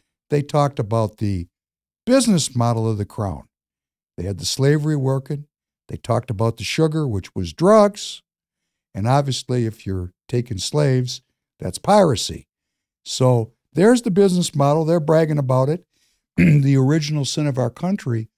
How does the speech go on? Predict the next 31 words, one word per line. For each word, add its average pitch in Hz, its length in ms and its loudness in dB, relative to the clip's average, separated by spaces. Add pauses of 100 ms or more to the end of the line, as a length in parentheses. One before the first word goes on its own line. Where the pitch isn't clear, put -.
(320)
was 120 240 0
not 151 280 0
slavery, 160 720 -2
in 113 180 -4
my 117 160 -2
opinion. 139 540 -4 (540)
Slavery 170 920 4 (260)
<clears throat> - 280 -20
and 151 520 4
the 120 40 -2
subjugation 135 920 -2
and 107 160 -4
the 104 40 -4
genocide 135 600 -2
against 107 380 -6
Native 170 280 -2
peoples, 107 580 -10 (1120)
those 175 460 2
were 214 180 0
not 160 360 -2
the - 120 0
original 123 520 2
sin. 98 460 -4 (1000)
<clears throat> - 0 -
They 147 460 4
were 147 160 4
symptoms 147 960 0
of 98 180 -4
the 98 80 0
original 85 480 -4
sin. 71 360 -8